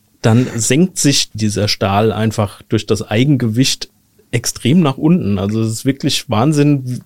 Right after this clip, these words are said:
wie viel Ausgleich, äh, man dafür braucht. Und dafür ist eben der, dieser Vorbauschnabel da,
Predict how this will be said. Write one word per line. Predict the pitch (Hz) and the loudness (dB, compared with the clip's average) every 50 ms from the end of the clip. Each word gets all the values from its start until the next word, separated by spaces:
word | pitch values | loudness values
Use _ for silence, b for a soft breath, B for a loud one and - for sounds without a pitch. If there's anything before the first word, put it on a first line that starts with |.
| _ - | _ -4
wie | 131 131 | -2 -2
viel | 131 - - 127 123 123 117 | -2 0 2 2 2 2 0
Ausgleich, | - - 139 160 160 - - - 110 107 107 113 113 - - - - - | 0 0 0 0 0 0 0 0 2 2 2 2 2 0 -2 -2 -2 -2
äh, | 135 117 113 110 | 0 2 4 4
man | 107 110 110 110 107 | 4 4 4 4 2
dafür | 107 101 101 - - 120 | 2 0 0 0 0 0
braucht. | 104 110 101 - 101 98 107 127 123 - - - B B B B B B B B B B B B B B B B _ | 0 -2 -4 -2 0 0 0 0 0 -4 -10 -14 B B B B B B B B B B B B B B B B _
Und | - - 123 113 - | -2 0 0 2 2
dafür | 113 110 - 139 127 | 0 0 2 2 2
ist | 113 127 123 | 2 0 -2
eben | - - 120 117 113 123 117 | -2 0 0 0 2 2 0
der, | 104 110 107 107 | 2 2 0 0
dieser | 107 110 113 110 107 110 104 | 0 0 0 0 2 0 0
Vorbauschnabel | 101 - 104 104 110 - 123 117 117 110 - 110 104 95 101 104 104 104 104 | 0 0 0 0 2 2 2 0 0 0 0 0 0 0 0 0 0 0 0
da, | 101 95 98 98 104 113 117 | 0 0 0 0 0 0 -2